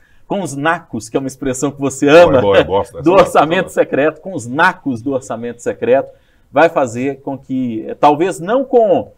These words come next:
Speaker 1: a, a mesma facilidade, talvez, que passou no Senado,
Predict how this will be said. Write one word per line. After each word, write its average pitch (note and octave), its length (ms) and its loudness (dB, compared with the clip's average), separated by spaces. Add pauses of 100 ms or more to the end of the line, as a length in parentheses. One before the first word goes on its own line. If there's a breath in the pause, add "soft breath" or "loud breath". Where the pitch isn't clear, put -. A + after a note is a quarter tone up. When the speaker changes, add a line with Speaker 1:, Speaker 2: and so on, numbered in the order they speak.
(320)
Speaker 1:
a, B2+ 460 0
a A#2+ 60 -2
mesma D#3+ 280 -2
facilidade, E3 1000 2
talvez, C#3+ 400 0
que - 80 -10
passou - 320 -4
no B2 100 -10
Senado, D#3 480 -4